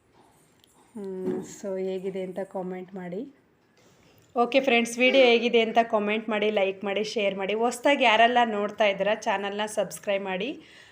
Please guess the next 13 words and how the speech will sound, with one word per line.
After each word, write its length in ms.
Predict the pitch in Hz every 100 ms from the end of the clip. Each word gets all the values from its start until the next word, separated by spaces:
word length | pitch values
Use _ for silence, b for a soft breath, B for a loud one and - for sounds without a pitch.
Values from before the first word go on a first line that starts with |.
| B
ಆ, 180 | 226 220
ವಾಚ್ 400 | 220 226 247 -
ಮಾಡಿದ್ದಕ್ಕಾಗಿ 680 | 247 233 233 233 226 220 226
ಧನ್ಯವಾದಗಳು. 1200 | 208 185 190 196 196 185 190 190 214 330 - b b _ -
ಆ, 200 | 202 208
so 160 | 202
ಹಾಗೆ 260 | 226 202 220
ಸಬ್ಸ್ಕ್ರೈಬ್ 580 | 233 214 180 - 214 208
ಮಾಡ್ಕೊಳ್ಳಿ. 560 | 196 185 196 208 302 B B B 208
ಆ, 200 | 202 208
ನಿಮ್ಮ 380 | 214 214 208 208
ಫ್ರೆಂಡ್ಸ್ಗೆ, 560 | 220 214 214 - 226
ರಿಲೇಷನ್ಸ್ಗೆಲ್ಲ 800 | 208 190 202 214 196 - - 196